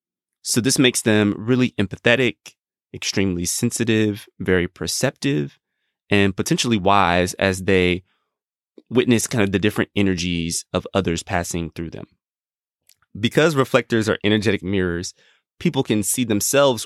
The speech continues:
reflected back, but we have to ask, are they actually seeing the individual reflector? Reflectors can oftentimes have poor boundaries because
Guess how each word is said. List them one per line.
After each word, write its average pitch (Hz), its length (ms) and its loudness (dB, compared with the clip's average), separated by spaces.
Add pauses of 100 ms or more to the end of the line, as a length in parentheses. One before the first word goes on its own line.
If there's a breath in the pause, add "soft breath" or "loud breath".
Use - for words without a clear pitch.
reflected 101 500 -6
back, 101 420 0 (880)
but 104 300 0
we 131 140 0
have 139 140 2
to - 220 -2
ask, 110 360 0
are 107 100 0
they 98 340 -2 (180)
actually 104 360 -2
seeing 101 460 -2
the 80 180 -6
individual 95 680 -4
reflector? - 600 -8 (920)
Reflectors 147 500 0
can 117 520 2 (760)
oftentimes 147 460 2
have 107 220 2
poor 117 260 0
boundaries 117 640 -2
because 101 520 0